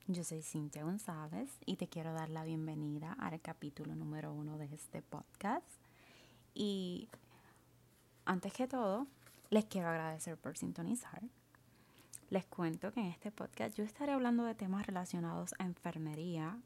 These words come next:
autoayuda y también estaré contándoles mis experiencias. Este podcast será informal,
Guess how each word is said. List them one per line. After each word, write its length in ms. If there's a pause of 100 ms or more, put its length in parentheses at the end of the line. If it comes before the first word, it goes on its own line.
autoayuda 880 (260)
y 80
también 320
estaré 380
contándoles 640 (260)
mis 180
experiencias. 960 (1300)
Este 240
podcast 420
será 420
informal, 1000